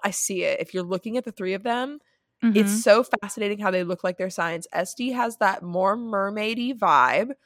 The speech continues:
Speaker 1: the rounder face and bigger lips that Pisces tend to have.
Speaker 2: Yeah.
Speaker 1: Danielle has that stronger, br-, like, somewhat of a more intent, like, de-, defined brow, but then also the nose. Whereas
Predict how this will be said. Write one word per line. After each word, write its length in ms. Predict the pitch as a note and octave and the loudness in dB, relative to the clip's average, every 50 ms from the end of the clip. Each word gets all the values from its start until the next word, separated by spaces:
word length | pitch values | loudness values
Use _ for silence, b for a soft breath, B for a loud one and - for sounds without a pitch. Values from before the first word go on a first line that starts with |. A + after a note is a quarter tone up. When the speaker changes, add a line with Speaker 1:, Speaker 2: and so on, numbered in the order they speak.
| _ _ | _ _
Speaker 1:
the 100 | - F#3+ | -4 -4
rounder 580 | F3+ F3 E3+ F3+ D#3+ E3 F3 F#3+ G3 A3 A3+ C4 | -2 0 0 2 2 2 2 0 -2 -4 -6 -6
face 460 | - - - - E3+ E3+ F3 F3+ - | -6 -6 -2 -2 -2 -2 -2 -6 -8
and 180 | F#3 F#3+ F3+ E3+ | -10 -10 -8 -6
bigger 280 | - F3+ F3 F#3+ F#3+ | -6 -4 -4 -4 -6
lips 300 | G3 G#3+ F#3 E3 - - | -4 -2 -2 -2 -2 -2
that 140 | - - - | -6 -12 -10
Pisces 400 | - - E3+ C#3 E3+ - E3 D#3+ | -10 -10 -10 -10 -8 -10 -10 -12
tend 200 | - - C3+ - | -10 -12 -12 -12
to 60 | - | -12
have. 320 | D3+ - - - - G#3+ G#3 - _ _ _ _ _ _ _ _ _ - | -10 -8 -6 -4 -4 -4 -6 -10 _ _ _ _ _ _ _ _ _ -2
Speaker 2:
Yeah. 220 | A3 G3+ F3+ F3+ | 0 2 2 2
Speaker 1:
Danielle 560 | G3+ G3+ G3+ G3 F#3+ F#3+ F#3+ G3 G#3 A3+ B3 | 2 2 0 0 0 2 4 4 4 4 4
has 340 | A3+ G#3+ A#3 A3 G#3+ G3 - | 2 2 2 2 2 0 -2
that 220 | G3 F#3 F3 - D3+ | -2 -2 -2 -4 -6
stronger, 920 | - - - - - F#3 F#3 F3+ F3 F3 F#3+ G#3 A3 A3 B3+ C4 C4+ C4+ | -10 -10 -10 -10 -6 -2 0 0 2 2 0 -2 -2 -2 -2 -2 -2 -4
br-, 380 | A3+ G3+ - F3+ D#3+ E3+ E3+ D3+ - | -6 -8 -8 -8 -6 -4 -4 -2 -2
like, 180 | F#3+ G3 F#3+ - | -2 -4 -4 -4
somewhat 380 | - - A3+ A3+ A#3+ A#3+ A#3+ | -4 -4 -2 0 0 0 0
of 80 | A#3+ A3+ | 0 -2
a 100 | G#3+ G3+ | -2 -4
more 300 | F#3+ G#3 G3 G3 G3 F#3+ | -4 -2 -2 -2 -2 -2
intent, 400 | - F3 F#3 - - G3+ F#3 - _ | -4 -8 -12 -10 -10 -10 -10 -8 _
like, 200 | F#3 F#3 F3+ - _ - F3 _ - | -6 -6 -6 -8 _ -20 -18 _ -6
de-, 120 | G3+ - - _ b b b b b b b _ _ | -6 -6 -6 _ b b b b b b b _ _
defined 500 | - G#3 - - A3+ A3 A3 A3+ A3 F#3+ | -8 -6 0 4 4 6 6 4 2 0
brow, 360 | - G3 F#3 F3+ F3+ G3 A#3 B3+ | 2 4 8 8 10 10 8 8
but 120 | B3 G3+ | 6 2
then 120 | A3 F3+ | -2 -2
also 260 | C3 E3+ F3+ - - F#3+ | -2 -2 -2 -4 -6 -8
the 140 | F3+ F3+ | -8 -8
nose. 680 | F3 E3 D#3 C#3 C3+ B2+ C3 E3 G#3 C#4+ F4 F4+ - - - _ _ _ _ _ | -8 -8 -6 -6 -6 -4 -4 -4 -4 -4 -6 -8 -10 -12 -14 _ _ _ _ _
Whereas 280 | - A3+ G#3+ G#3 G#3 | 4 6 6 6 6